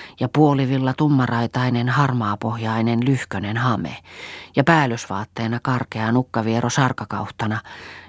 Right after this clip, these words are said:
joka varattoman näköisesti riippui rapistuneella olkapäillä ja luisissa käsivarsissa löyhällä riippuivat sen väljät hihat. Kalpeana loksottivat väsyneet kasvot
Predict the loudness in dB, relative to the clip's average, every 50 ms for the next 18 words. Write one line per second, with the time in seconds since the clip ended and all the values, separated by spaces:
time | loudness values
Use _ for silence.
0 | -4 -2 0 2 2 4 4 4 4 4 2 -2 -2 -6 _ -4 -2 0 0 0
1 | 0 0 0 2 0 2 2 0 -2 -2 -2 -2 -2 0 0 0 0 -2 -2 -2
2 | 0 2 2 2 2 0 0 -2 -2 -2 0 0 2 2 2 2 2 2 2 2
3 | 0 -2 -2 -2 -4 -4 -4 -6 -8 -8 -10 -10 -12 -18 -18 -18 -18 -20 -20 -14
4 | -2 2 4 6 8 8 6 6 4 2 -2 -2 0 -2 0 0 0 0 2 0
5 | 0 0 0 -2 -2 -2 -4 -6 -4 -2 -2 0 2 4 4 4 4 2 0 -2
6 | -2 -2 -2 -2 -2 -4 -4 _ _ -8 -6 -6 -6 -8 -6 -4 -2 -2 0 0
7 | 0 0 -2 -4 -6 -8 -6 -6 -6 -6 -6 -8 -10 -14 -18 -20 -20 _ -20 -20
8 | -20 -20 -20 -20 -20 -20 -20 -20 -20 -20 -20 -20 -20 -20 -20 -20 -20 _ _ 2
9 | 4 4 4 2 0 0 0 0 2 2 2 2 4 4 2 0 0 -2 -4 -4
10 | -4 _ 0 0 0 0 0 0 0 0 2 2 0 0 2 0 0 -2 -2 0
11 | 0 0 0 -2 -4 -4 -6 -6 -8 -12 -14